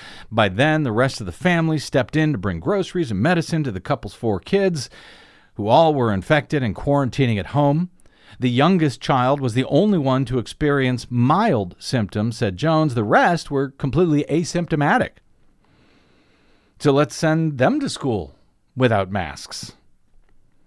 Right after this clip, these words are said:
At one point, Lawrence Rodriguez's condition appeared to be improving, but then a couple of days after that, he was admitted. He was rushed to the I C U.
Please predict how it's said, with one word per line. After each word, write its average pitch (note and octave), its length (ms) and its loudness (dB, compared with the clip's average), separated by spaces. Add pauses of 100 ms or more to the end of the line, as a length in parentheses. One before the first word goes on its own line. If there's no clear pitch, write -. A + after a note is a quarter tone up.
(480)
At C3+ 140 0
one F#3+ 200 6
point, C#3+ 340 2
Lawrence C#3 540 2
Rodriguez's G#2+ 760 -2
condition B2+ 500 -2
appeared B2 320 -2
to A2 40 -6
be G2+ 140 0
improving, D3+ 640 2
but G#2+ 180 0
then A#2 160 -2
a G2 40 -6
couple B2 280 -6
of G2 120 -6
days A2+ 260 -2
after B2 320 -4
that, A#2 220 0
he A#2 120 -4
was G2+ 180 -4
admitted. D3 440 -2
He A2 100 0
was F#2+ 160 -4
rushed A2+ 340 -4
to A2+ 60 -10
the G2+ 140 -6
I G2 140 -2
C F#2+ 180 -8
U. B2 400 0